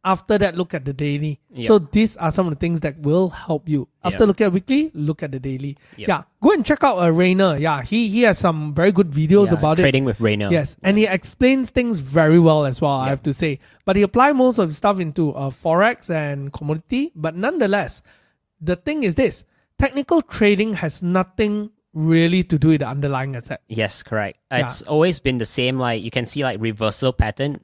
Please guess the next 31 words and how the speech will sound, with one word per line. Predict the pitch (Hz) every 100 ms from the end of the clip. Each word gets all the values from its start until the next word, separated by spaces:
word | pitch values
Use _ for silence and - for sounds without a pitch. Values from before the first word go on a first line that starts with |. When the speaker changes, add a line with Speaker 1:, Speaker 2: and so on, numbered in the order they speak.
| _ _
Speaker 2:
People | 143 131 156 -
actually, | 107 - 127 127 131 - _ _ -
that's, | 127 117
like, | 120 104 -
that's | 117 123 147
why | 156
they | 131
have | 110
names | 104 104 110 120
for | 120
the | 107
reversal | 98 95 104 117 107
patterns, | - - 101 98
head | - 113
and | 110
shoulder. | - 107 101
It's | 104 107
because | 117 139
it's | 117 -
actually | 98 - 120
happened | 110 - - 117 104
multiple | 98 98 110 - 101
times. | - 107 95 -
Speaker 1:
Yes. | 143 156 160 139
Speaker 2:
People | - 165
actually | 113 113 - 131 120
know | 117 131
it's, | - 104 -
Speaker 1:
Correct. | - 190 190
Speaker 2:
it's | 165
a, | 120